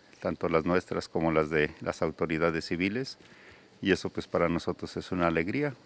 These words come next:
sobre todo, pues, ver que la gente, pues, tiene muy profunda esta devoción, esta fe en la Santísima Virgen María y la necesidad también que tenían de estar a los pies de la Virgen para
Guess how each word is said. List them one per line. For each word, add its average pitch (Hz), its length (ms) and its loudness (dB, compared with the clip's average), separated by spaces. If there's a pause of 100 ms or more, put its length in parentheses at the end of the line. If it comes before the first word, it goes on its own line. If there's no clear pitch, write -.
(320)
sobre 87 240 0
todo, 92 280 4
pues, 85 220 0
ver 87 200 4
que - 100 -4
la 80 120 4
gente, 95 460 0 (500)
pues, - 120 -4
tiene 87 440 4 (180)
muy 98 200 2
profunda 87 500 0
esta 87 200 -2
devoción, 85 640 0
esta 85 240 -4
fe 87 300 0 (240)
en 82 140 -4
la 80 280 2
Santísima 82 600 -4
Virgen 80 360 -4
María 98 440 0 (580)
y 110 80 0
la 90 120 10
necesidad 92 600 2 (240)
también 98 300 0
que 95 120 -4
tenían 90 380 2
de 82 100 0
estar 87 320 2 (200)
a 82 100 -6
los 85 160 -6
pies 87 240 0
de 87 120 0
la 80 120 4
Virgen 95 500 0
para 80 300 0